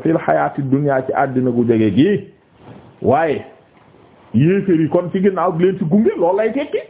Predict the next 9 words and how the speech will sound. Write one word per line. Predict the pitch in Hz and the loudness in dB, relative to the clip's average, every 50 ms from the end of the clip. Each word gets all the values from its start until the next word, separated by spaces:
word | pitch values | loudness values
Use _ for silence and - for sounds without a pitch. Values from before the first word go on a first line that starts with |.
| _ _ | _ _
Kon | 226 262 294 262 | 0 0 0 -2
du | 202 180 294 294 302 262 | -2 -2 -2 0 -2 0
pour | 302 330 359 | 0 0 0
ñoom, | 277 269 254 220 220 - - - - _ _ _ _ _ _ _ | 0 -2 -2 -4 -4 -6 -16 -20 -20 _ _ _ _ _ _ _
ñoom | 139 175 226 247 208 - | -2 -2 0 -2 -4 -2
ci | - 247 | -4 -2
lañu, | 240 262 214 190 220 214 | -2 0 -2 -2 -2 -2
mais, | 143 135 165 196 196 165 131 | -2 0 0 0 0 -2 -2
mais | 131 147 160 175 196 226 - | -2 0 0 -2 -2 -6 -8